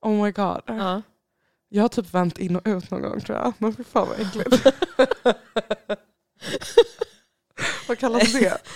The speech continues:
Speaker 2: Eh, <clears throat> nej, men vi pratade om det lite grann på jobbet och då så här, vi kom fram till,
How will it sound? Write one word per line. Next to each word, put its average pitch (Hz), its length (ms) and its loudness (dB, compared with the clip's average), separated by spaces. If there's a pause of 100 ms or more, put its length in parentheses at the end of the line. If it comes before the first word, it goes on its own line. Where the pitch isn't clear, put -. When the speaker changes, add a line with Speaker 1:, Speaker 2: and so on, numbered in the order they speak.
(500)
Speaker 2:
Eh, 175 360 -2 (460)
<clears throat> - 640 -18
nej, 185 160 0
men 208 160 0
vi 214 180 0
pratade 240 260 0
om 190 60 -2
det 180 60 -2
lite 170 160 -6
grann 160 220 -4
på 165 100 -10
jobbet 160 440 -8
och 165 80 -10
då 180 120 -6
så 190 100 -6
här, 143 160 -4
vi 151 100 -10
kom 180 220 -10
fram 151 240 -8
till, 143 300 -10